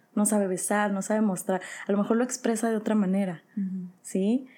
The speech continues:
Speaker 1: Y a lo mejor también mamá cuando estaba, este, cuando estábamos nosotros en su vientre, no estaba lista,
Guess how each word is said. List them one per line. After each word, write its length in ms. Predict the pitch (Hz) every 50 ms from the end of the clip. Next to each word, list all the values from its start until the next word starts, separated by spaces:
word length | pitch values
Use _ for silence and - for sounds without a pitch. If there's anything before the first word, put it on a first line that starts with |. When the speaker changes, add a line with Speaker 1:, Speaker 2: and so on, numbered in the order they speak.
| - - - - - _
Speaker 1:
Y 60 | - 202
a 40 |
lo 80 | 208 220
mejor 240 | 226 214 - 233 247
también 340 | 240 277 269 269 254 262 254
mamá 440 | 254 254 247 240 226 214 214 220 214
cuando 240 | - 214 214 208 190
estaba, 580 | 175 - - 196 196 196 208 208 202 185 - - - -
este, 580 | - 190 180 - - - - 175 165 165 160 -
cuando 180 | - 180 185
estábamos 320 | 180 - - 196 208 220 214
nosotros 280 | 196 190 - 202 196
en 100 | 214 202
su 80 | - 196
vientre, 380 | 180 180 175 175 - 190 202 202 - - - - -
no 80 | 202
estaba 260 | 202 - - 226 220 196
lista, 520 | 196 190 240 247 - - 180 165 165 -